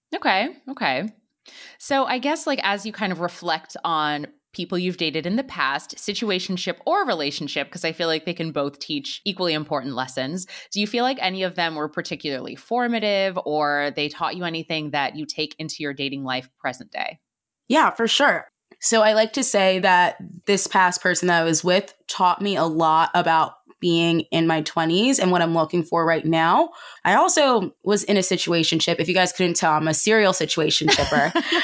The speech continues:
Speaker 2: Um, but that situationship when I was, like, eighteen or nineteen, but that one lasted for almost two years.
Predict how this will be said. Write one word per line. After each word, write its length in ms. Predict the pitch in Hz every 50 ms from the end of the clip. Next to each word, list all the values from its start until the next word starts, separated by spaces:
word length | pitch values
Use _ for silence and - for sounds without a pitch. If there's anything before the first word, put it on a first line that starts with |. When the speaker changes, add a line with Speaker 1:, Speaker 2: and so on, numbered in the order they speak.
| - - 294 - - - 311 349 294 277 294 269 -
Speaker 2:
Um, 380 | - 262 226 247 220 202 190 190 _ - - - - -
but 160 | 208 214 208
that 240 | - 220 262 285 294 -
situationship 840 | 277 - - - 208 190 185 180 - 185 180 - - 190 180 165 -
when 140 | - 196 185
I 140 | 185 180 180
was, 320 | 180 180 180 170 170 - -
like, 140 | 208 190 - - -
eighteen 320 | 240 247 226 - - 247
or 80 | 226 214
nineteen, 600 | 202 196 190 180 170 - - 180 170 170 165 165
but 200 | 160 196 190 -
that 280 | 214 202 196 196 - 190
one 360 | 202 196 190 180 175 160 131
lasted 480 | 180 180 180 185 175 - - 180 156 156 -
for 240 | 180 170 165 165 -
almost 400 | 175 175 170 165 160 - - -
two 140 | - 202 185
years. 640 | 175 175 175 170 - - - - - - - -